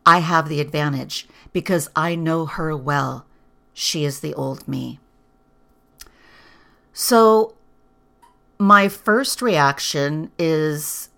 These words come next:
sadness, and then, you know, I mean, not true horror, but, you know, like, horror in that this is how this person I know and that anyone is thinking of themselves. Okay. So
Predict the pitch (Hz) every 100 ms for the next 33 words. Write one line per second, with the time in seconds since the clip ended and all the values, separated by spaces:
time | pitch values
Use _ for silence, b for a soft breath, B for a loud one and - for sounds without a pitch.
0 | _ _ _ _ _ _ - - 180 185
1 | 170 156 151 - - - _ 160 156 156
2 | 147 156 151 196 - _ _ _ _ _
3 | _ _ _ - 156 - - 156 139 143
4 | 139 - - 170 156 151 131 127 151 151
5 | 127 - - 196 196 156 135 - 151 147
6 | 147 - 147 151 - 170 - 170 147 147
7 | 151 147 - _ _ - 156 - 202 208
8 | 175 151 139 151 220 247 131 143 B B
9 | - 160 - - 185 220 156 147 143 160
10 | 147 165 147 131 131 139 - 95 - -
11 | - _ _ _ - 143 165 147 151 B
12 | B - - 180 -